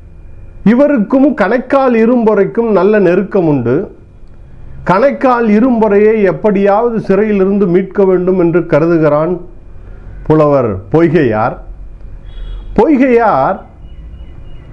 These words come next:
சோழ மன்னனுடைய செங்கண்ணான் அவைக்கு போகிறார். செங்கண்ணானை புகழ்ந்து பாடி அவனுக்கு சிறப்பு செய்கிறார். அப்படி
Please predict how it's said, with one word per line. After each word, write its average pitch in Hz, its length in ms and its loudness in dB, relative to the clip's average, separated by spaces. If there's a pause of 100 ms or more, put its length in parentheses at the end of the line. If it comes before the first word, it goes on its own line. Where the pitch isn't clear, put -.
(320)
சோழ 277 460 0
மன்னனுடைய 185 1000 2 (280)
செங்கண்ணான் 233 580 2
அவைக்கு 170 460 0
போகிறார். 143 640 0 (1200)
செங்கண்ணானை 233 960 2
புகழ்ந்து 262 540 2
பாடி 190 600 0 (1200)
அவனுக்கு 208 440 2
சிறப்பு 208 380 0
செய்கிறார். 117 520 0 (1300)
அப்படி 170 880 2